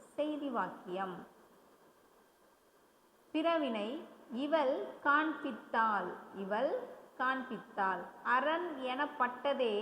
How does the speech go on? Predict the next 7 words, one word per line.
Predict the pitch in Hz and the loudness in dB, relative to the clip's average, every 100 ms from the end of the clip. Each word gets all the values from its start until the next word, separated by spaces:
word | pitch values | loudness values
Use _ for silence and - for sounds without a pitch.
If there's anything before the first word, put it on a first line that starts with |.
| - 247 | 0 -2
இல்வாழ்க்கை | 240 240 226 185 165 - - 202 185 165 - | -4 -4 0 0 0 -6 -2 0 -2 -6 -10
அப்படின்னு | 190 175 185 190 | -8 -8 -8 -8
சொல்லி | 196 180 190 | -6 -8 -8
சொல்லியிருக்காங்க. | - 175 170 - 170 170 - - - | -6 -6 -6 -6 -6 -6 -14 -18 -8
இல்வாழ்க்கை, | 269 285 233 185 180 - 202 180 - | -6 -2 -2 -2 -4 -4 -2 -2 -4
அரண் | 196 220 247 | -4 -2 -4
எனப்பட்டதே | 208 220 277 220 202 - 214 202 | -4 -4 -2 -4 -2 -4 -4 -4